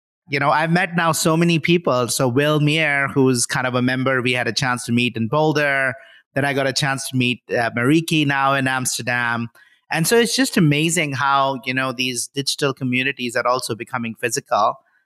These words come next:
And I was just really, really grateful to get a chance to meet her. We'll have her on our podcast at some point for our listeners to benefit from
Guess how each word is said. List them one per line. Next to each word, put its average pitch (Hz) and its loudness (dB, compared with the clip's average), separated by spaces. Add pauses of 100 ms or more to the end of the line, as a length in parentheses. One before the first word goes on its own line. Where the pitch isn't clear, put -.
(200)
And 151 -2
I 180 0
was 196 0
just 262 -2
really, 180 4
really 160 2
grateful 127 0
to 127 -6
get 127 0
a 123 0
chance 127 -2
to 120 -8
meet 135 0
her. 131 0
We'll 131 0
have 151 0
her 151 2
on 135 0
our 123 0
podcast 123 -2
at 113 -2
some 127 0
point 117 -4
for 117 0
our 113 0
listeners 117 -2
to - -10
benefit 113 -4
from 110 -2